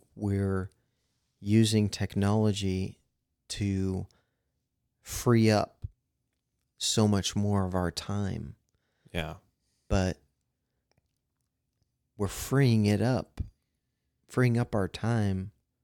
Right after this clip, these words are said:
Speaker 1: from things that were profitable for us in making us better people, to the point where now we're filling that extra time with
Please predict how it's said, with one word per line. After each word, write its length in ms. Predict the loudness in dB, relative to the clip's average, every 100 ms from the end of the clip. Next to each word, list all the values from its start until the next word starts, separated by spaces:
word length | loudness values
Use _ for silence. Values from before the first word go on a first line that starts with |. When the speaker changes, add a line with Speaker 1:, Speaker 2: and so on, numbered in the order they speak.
| _
Speaker 1:
from 280 | -4 2 2
things 360 | 2 0 0 0
that 160 | -2 -4
were 120 | -4
profitable 720 | 2 2 2 -6 -8 -6 -8
for 300 | -8 -10 -10
us 380 | -14 -14 -16 -16 _ _ _ _ _ _ _ _ _ -2
in 340 | 0 2 2
making 400 | 2 0 0 0
us 160 | 0 -2
better 340 | -2 -2 -2
people, 640 | -2 -4 -4 -6 -8 -8 -16 _ _ _ _ _ _ _ _ _ _ _
to 140 | 0 2
the 100 | 2
point 360 | 4 4 4 0
where 520 | -2 0 0 -2 -6 _ _ _ _ _ _ _ _ _ _ _ _ _ _ _ _ _ _ _ _ _ _ -12
now 340 | -4 0 0
we're 420 | 2 2 0 -4 -8 _ _ _
filling 720 | -18 -4 2 4 4 4 2
that 200 | 0 0
extra 360 | 0 -2 -4 -6
time 460 | -6 -4 -2 0 -2
with 460 | -2 -4 -12 -20